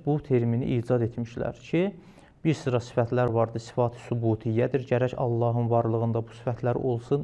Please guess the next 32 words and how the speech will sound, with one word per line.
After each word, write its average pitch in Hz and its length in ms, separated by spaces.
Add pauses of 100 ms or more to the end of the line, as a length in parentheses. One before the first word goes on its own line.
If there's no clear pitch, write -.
Əgər 127 320
olmasa, 123 560
Allah 123 460
üçün 117 260
nəqs 127 240
hesab 147 240
olunur. 160 300 (720)
Bir 233 160
sıra 202 160
sifətlər 175 480
də 160 140
var 165 100
ki, 170 160
sifat-ı 175 380
səlbiyyədir. 165 840
Yəni, 143 240
onları 147 540 (100)
Allaha 135 460
nisbət 135 480
vermək 151 420
düzgün 113 460
deyil. 107 180 (400)
Əgər 139 320
bu 143 140
xüsusiyyətlər, 131 760
bu 143 80
sifətlər 131 480
Allahda 123 480
olarsa, 143 480
Allah 135 300
Mütəala 123 340
üçün 139 240